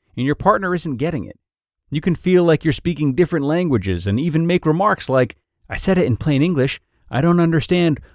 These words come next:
what isn't clear for you." Or, "I told you what I wanted last week, so you should know."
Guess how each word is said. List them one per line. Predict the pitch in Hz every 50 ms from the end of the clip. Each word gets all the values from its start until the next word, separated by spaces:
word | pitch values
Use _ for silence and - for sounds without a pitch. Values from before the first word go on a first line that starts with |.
| _ -
what | 123 147 - -
isn't | 175 160 147 160 90 -
clear | - 170 185 190 165
for | - - 110 98 87
you." | - - 76 - _ _ _ _ _ _ _ _ _ _ _ -
Or, | - 101 95 101 117 127 _ _ _ _ _ _ _ _ _ _ -
"I | - 165 170
told | - - 208 208 202 160
you | 185 185
what | 180 170
I | 160
wanted | 151 151 156 156 151 131
last | 147 147 143 143 - - 151
week, | 175 180 151 - - _ _ _
so | - - - 131 135 135 135 117
you | 107 110 120 156
should | - - 185 160
know." | 170 185 185 160 120 - -